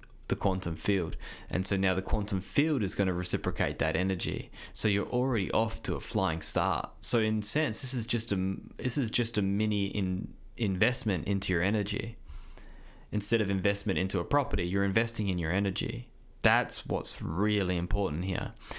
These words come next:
And so we ended up really discussing, like, the fear as well, because now that we've, you've, you've got the deci-, you really feel okay with that. Okay, this isn't a decision. This is a decision that I'm making in alignment.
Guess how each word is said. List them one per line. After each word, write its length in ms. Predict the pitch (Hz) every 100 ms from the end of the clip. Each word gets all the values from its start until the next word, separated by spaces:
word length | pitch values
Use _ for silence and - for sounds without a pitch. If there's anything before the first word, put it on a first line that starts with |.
| - - - -
And 220 | 107 104
so 480 | - 110 104 98 95 98 - - - - - - - - -
we 300 | 110 107 107
ended 240 | 123 117
up 240 | 107 92 107
really 220 | 104 101
discussing, 600 | 95 - 107 98 107 98
like, 280 | 85 87 -
the 80 |
fear 340 | 76 - 107 92
as 140 | 87
well, 180 | 101 95
because 460 | 87 - 95 90 - - - - -
now 320 | 107 117 135 131
that 140 | 98
we've, 380 | 110 104 92 -
you've, 600 | - 117 104 92 101 - - - - - - - - -
you've 340 | - 147 104
got 200 | - 110
the 80 | 110
deci-, 300 | 101 95 110
you 140 | 110
really 460 | 98 98 113 117 110
feel 240 | - 110
okay 340 | 101 95 104 101
with 160 | 95
that. 240 | 92 76 -
Okay, 220 | 104 87
this 260 | 90 107 -
isn't 300 | 113 107 101
a 40 |
decision. 440 | 92 92 101 95 -
This 220 | 113 -
is 260 | 131 123
a 60 | 110
decision 460 | 101 95 107 98 92
that 100 | 92
I'm 100 | 92
making 320 | 87 - 92
in 160 | 90
alignment. 640 | 87 85 80 90 107 147